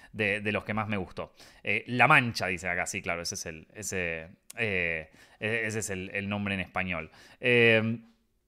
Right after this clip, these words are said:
a ver qué me, qué me dicen acá ustedes. "Uy, uy, peliculón. La mezcla de animación, de música es hermosa y una buena historia aparte de todo", dice Jorge. Sí, está buenísima. Y, y de hecho,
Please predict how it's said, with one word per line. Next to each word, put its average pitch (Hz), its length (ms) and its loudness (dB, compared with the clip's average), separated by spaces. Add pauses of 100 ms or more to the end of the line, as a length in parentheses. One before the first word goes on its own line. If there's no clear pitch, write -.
(340)
a 135 60 2
ver 139 140 4
qué 143 100 2
me, 120 380 4
qué 127 80 2
me 127 80 2
dicen 127 260 0
acá 117 160 0
ustedes. 170 400 0
"Uy, 185 180 2
uy, 175 140 6
peliculón. 131 680 2
La 117 100 0
mezcla 170 320 2
de 139 40 4
animación, 135 600 0
de 131 100 2
música 165 380 -4
es - 120 -2
hermosa 127 540 -2
y 151 80 -6
una 160 160 0
buena 156 420 -2
historia 165 360 0
aparte 123 240 0
de 120 80 0
todo", 101 200 -4
dice 95 200 -8
Jorge. 101 280 -6
Sí, - 220 -4 (240)
está 120 200 2
buenísima. 170 500 0
Y, 127 260 0
y 135 340 2
de 156 100 2
hecho, 180 420 4